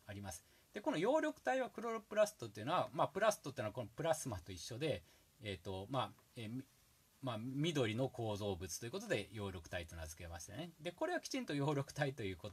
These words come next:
葉が日本語が定着しました。さて、クロロフィルって言葉は聞いたこともあると思うんですが、これは葉緑体の中に入ってる光を補足して、私たちの体、あの、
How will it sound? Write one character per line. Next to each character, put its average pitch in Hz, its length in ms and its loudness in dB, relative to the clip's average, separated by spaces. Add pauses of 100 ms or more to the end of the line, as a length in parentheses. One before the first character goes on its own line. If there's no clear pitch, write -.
葉 95 100 -4
が 85 120 -4
日 92 160 -6
本 95 120 -6
語 87 100 -12
が 87 120 -10
定 87 180 -10
着 87 240 -8
し - 100 -14
ま 87 120 -14
し - 60 -12
た。 - 80 -20 (460)
さ 208 160 6
て、 - 200 -2 (400)
ク 196 80 2
ロ 302 100 6
ロ 381 120 4
フ 381 100 4
ィ 381 40 8
ル 339 60 2
っ 214 40 -4
て 151 100 -2
言 131 100 0
葉 120 60 -2
は 110 120 6
聞 110 120 -6
い - 20 -8
た 104 120 0
こ 101 80 -2
と 98 100 -4
も 92 200 -6
あ 110 100 -4
る 98 60 -4
と 92 100 -10
思 87 100 -6
う - 20 -6
ん 87 40 -6
で 82 80 -8
す - 120 -8
が、 131 180 2 (800)
こ 151 100 -2
れ 160 60 6
は 151 200 10
葉 180 160 4
緑 220 160 4
体 214 200 6
の 214 40 2
中 214 260 4
に 135 100 2
入 123 140 4
っ 98 60 -4
て - 180 -6
る 123 240 0 (160)
光 185 320 2
を 156 60 2
補 143 140 -4
足 - 260 -4
し - 100 -10
て、 127 380 0
私 147 280 0
た 107 140 -2
ち 101 260 -6
の 107 100 -6
体、 110 380 -4
あ 120 100 -6
の、 110 140 -6